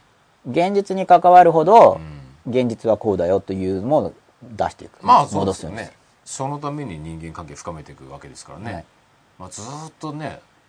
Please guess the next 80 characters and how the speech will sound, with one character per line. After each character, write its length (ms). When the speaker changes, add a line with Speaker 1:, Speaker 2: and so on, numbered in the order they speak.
Speaker 1:
そ 260
れ 80
を、 240
そ 160
れ 60
は 40
深 200
割 180
り、 60
関 260
わ 100
り 60
と 100
に 80
よ 80
っ 20
て、 240
Speaker 2:
は 120
い。 80
Speaker 1:
そ 120
れ 20
自 120
分 140
を 60
出 160
し 80
て 60
い 40
く 100
っ 60
て 140
い 40
う 20
部 80
分 140
は 220
最 240
後 100
あ 20
る 80
で 60
し 100
ょ 40
う 40
け 80
ど。 120
Speaker 2:
う 320
ん。 20
で、 40
相 180
手 100
に 100
失 200
望 80
を 40
与 220
え 60
た 100
い 60
ん 20
じ 60
ゃ 40
な 40
い 20
ん 40
で 20
す。 20
だ 60
か 80
ら 40
結 140
局 160
動 200
機 120
が 100
重 180
要 180
で、 260
Speaker 1:
う 20
ん。 120